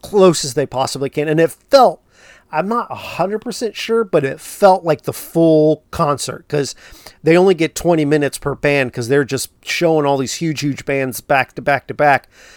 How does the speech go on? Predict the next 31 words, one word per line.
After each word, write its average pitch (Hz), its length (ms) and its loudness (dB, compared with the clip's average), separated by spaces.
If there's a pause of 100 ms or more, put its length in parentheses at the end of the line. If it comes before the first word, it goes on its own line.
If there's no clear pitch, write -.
(140)
So 165 180 2
it's 135 120 -2
a 135 40 -4
twenty 190 320 2
minute 139 240 -2
set. - 400 -2 (380)
But 151 260 4
as 135 160 -4
soon 202 280 0
as 175 100 2
Freddie 156 320 0
hits 143 220 -4
the 139 80 -10
stage, 123 540 -4 (240)
from 143 120 -6
the 135 80 -2
beginning 156 520 2
to 143 200 -2
end, 127 360 -4 (520)
it's, - 440 -6
he's - 260 -8
just 151 260 -4
on 127 260 -4
it. - 160 -20 (280)
And 151 220 0
if 147 180 -2
you 156 400 -2 (340)
go 202 200 8
watch 208 340 6
the 160 80 -6
video 151 520 4